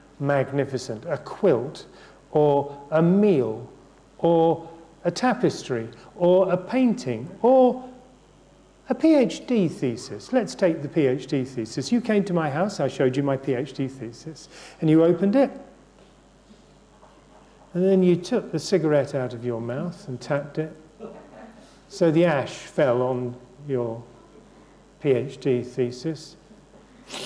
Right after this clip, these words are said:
And you wiped your nose on it and then spat in it. You'd probably be angry. Or what about your children?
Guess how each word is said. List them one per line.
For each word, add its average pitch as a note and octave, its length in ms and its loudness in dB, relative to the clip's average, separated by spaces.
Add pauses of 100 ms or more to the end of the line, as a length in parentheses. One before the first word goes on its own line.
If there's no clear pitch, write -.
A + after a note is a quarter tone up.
(760)
And E3 160 0
you D#3+ 120 6
wiped G3+ 340 2
your E3 100 4
nose C#3 500 4
on D3+ 140 2
it G3 200 2
and E3 140 2
then F3+ 160 4
spat A#3 460 -4
in A#2 120 -2
it. B2+ 140 -6 (1400)
You'd D4+ 420 6
probably C4+ 680 4
be B3+ 240 4
angry. F3+ 920 4 (2500)
Or C4+ 140 4
what E4 140 6
about C#4 500 0 (640)
your G3 240 4
children? G3+ 520 -2